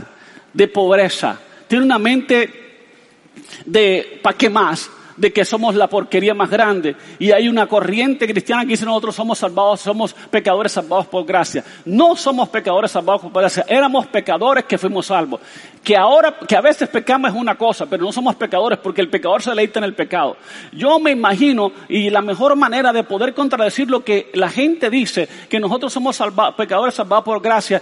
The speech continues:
eso sí fue cierto en el pasado, pero ahorita somos real sacerdocio, somos nación santa.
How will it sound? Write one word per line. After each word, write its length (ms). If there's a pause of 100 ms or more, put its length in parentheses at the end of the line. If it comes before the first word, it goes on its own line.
(180)
eso 200
sí 200
fue 200
cierto 300
en 60
el 120
pasado, 360
pero 200
ahorita 420 (220)
somos 500
real 380
sacerdocio, 640
somos 240
nación 400
santa. 460